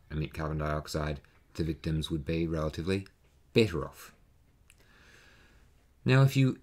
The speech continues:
analyse it in those terms, it looks like there is no Pareto improvement possible here, because if you go from the emitter emits to the emitter does not emit,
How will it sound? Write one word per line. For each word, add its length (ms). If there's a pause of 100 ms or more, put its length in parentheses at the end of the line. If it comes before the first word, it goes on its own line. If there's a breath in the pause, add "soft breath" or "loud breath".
(100)
analyse 460
it 80
in 80
those 200
terms, 600
it 160
looks 340
like 300
there 180
is 100
no 300
Pareto 460
improvement 560 (100)
possible 500
here, 300 (240)
because 760 (640 loud breath)
if 160
you 100
go 340
from 460 (340)
the 160
emitter 520 (180)
emits 560 (600)
to 140
the 140
emitter 380
does 200
not 220
emit, 400